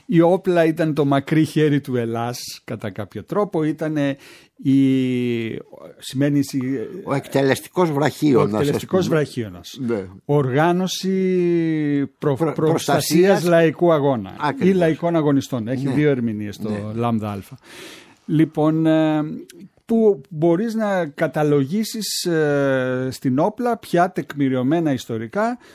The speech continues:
Speaker 1: και μια σειρά από πολύ στιγερά εγκλήματα που γίνανε και κατά τη διάρκεια της κατοχής, διότι δεν σκότωνε μόνο δοσιλόγους, δεν σκότωνε μόνο λαδέμπορους και,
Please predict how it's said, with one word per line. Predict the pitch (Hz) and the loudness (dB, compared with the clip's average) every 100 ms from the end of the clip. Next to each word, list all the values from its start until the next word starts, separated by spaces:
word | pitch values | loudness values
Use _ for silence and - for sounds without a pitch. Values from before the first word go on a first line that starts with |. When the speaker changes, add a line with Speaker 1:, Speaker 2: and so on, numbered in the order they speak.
| - _ - | -20 _ -10
Speaker 1:
και | 202 | -4
μια | 202 226 | -2 -2
σειρά | 190 147 151 214 | -2 0 2 2
από | - | 0
πολύ | - 208 220 | 0 0 -2
στιγερά | - 170 143 135 | -2 0 2 2
εγκλήματα | 127 107 110 110 107 104 185 | 0 -4 -6 -4 -4 -6 -8
που | 214 131 | -6 -4
γίνανε | 120 123 131 190 | 0 0 -2 -4
και | 196 190 | -4 -2
κατά | 156 131 | -2 -2
τη | 120 110 | -2 -2
διάρκεια | 113 107 95 95 | -2 -4 -6 -12
της | - | -10
κατοχής, | 101 101 - 214 226 - - - _ - | -10 -10 -6 -6 -6 -12 -20 -20 _ -10
διότι | 143 175 180 175 196 | -2 0 0 -2 -4
δεν | 202 226 | 0 -2
σκότωνε | - 156 139 117 117 | 0 -2 0 -2 -2
μόνο | 113 113 107 107 98 | -2 -2 -4 -6 -8
δοσιλόγους, | 107 - 104 123 147 220 - - 170 | -12 -10 -4 -2 -2 -6 -12 -12 -8
δεν | 190 | -8
σκότωνε | 190 180 139 123 117 | -6 -2 -2 -2 -2
μόνο | 117 120 110 107 | -2 -4 -4 -6
λαδέμπορους | 104 110 107 120 113 107 104 - | -6 -6 -4 -4 -4 -8 -10 -14
και, | - 101 101 | -10 -8 -6